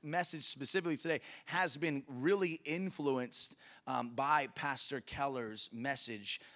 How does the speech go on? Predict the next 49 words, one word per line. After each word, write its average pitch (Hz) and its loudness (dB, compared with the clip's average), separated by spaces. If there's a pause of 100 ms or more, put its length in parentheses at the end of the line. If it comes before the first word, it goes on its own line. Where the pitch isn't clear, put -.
(100)
um, 113 -2
"Should 139 2
I 127 2
Not 120 0
Love 120 -2
That 110 -4
Great 113 -4
City?" 113 -2
And 107 -6 (320)
I 156 -2
just 170 0
kinda 156 2
was, 123 -4
as 123 -4
I 131 0
was 120 -2
studying 160 4
and 120 -4
researching, 139 -2
it 117 -6
was 131 -4
just - 2
so 170 2
good 139 0
that 120 -2
I 123 0
just 135 -2
felt 143 -2
like, 110 -2
man, 123 -8
I, 110 -4
I - -2
really 135 -6 (240)
wanna 123 -2
kinda 131 -6
package 139 0
it, 147 -2
represent 135 -4
it. 151 -8 (320)
Um, 117 -4
I 123 -2
wanna 131 -2
put 139 -6
some 139 0
of 110 -4
my 127 2
thoughts 135 -2
in 135 -6
there, 135 -6